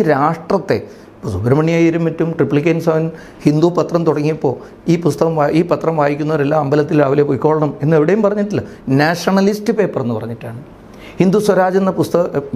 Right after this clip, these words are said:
പുസ്തകം അല്ലെ ഒരു theory മഹാത്മാഗാന്ധിജി മുന്നോട്ട് വയ്ക്കുമ്പോൾ എന്തിനാണ് ഈ വിശേഷണം അതിന് കൂട്ടത്തിൽ കൊടുത്തത്? അതിനുവേണ്ടി തന്നെയാണ്. അപ്പോൾ ഞാൻ പറഞ്ഞു വന്നത് ഈ രാഷ്ട്രവുമായി ബന്ധപ്പെട്ട, അത് politics ആയിക്കോട്ടെ, science ആയിക്കൊള്ളട്ടെ,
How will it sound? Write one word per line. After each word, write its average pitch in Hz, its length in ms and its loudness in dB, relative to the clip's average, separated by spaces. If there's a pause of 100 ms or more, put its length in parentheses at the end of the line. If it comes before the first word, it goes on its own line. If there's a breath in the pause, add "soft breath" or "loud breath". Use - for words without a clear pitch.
പുസ്തകം 165 420 0
അല്ലെ 147 240 2
ഒരു 143 100 0 (100)
theory 165 320 2 (500 loud breath)
മഹാത്മാഗാന്ധിജി 170 720 2
മുന്നോട്ട് 160 360 0
വയ്ക്കുമ്പോൾ 170 360 2
എന്തിനാണ് 208 520 2 (300 loud breath)
ഈ 180 100 2 (500)
വിശേഷണം 180 540 0
അതിന് 165 240 0 (160)
കൂട്ടത്തിൽ 160 340 2
കൊടുത്തത്? 143 440 0 (520)
അതിനുവേണ്ടി 269 400 2
തന്നെയാണ്. 117 320 -2 (680 loud breath)
അപ്പോൾ 240 160 2 (100)
ഞാൻ 226 100 2 (120)
പറഞ്ഞു 180 260 2
വന്നത് 143 280 -2 (380 loud breath)
ഈ 175 80 4
രാഷ്ട്രവുമായി 220 1040 0
ബന്ധപ്പെട്ട, 139 580 -2 (460 loud breath)
അത് 135 140 0
politics 190 580 2
ആയിക്കോട്ടെ, 143 460 -2
science 180 580 -2
ആയിക്കൊള്ളട്ടെ, 131 580 -2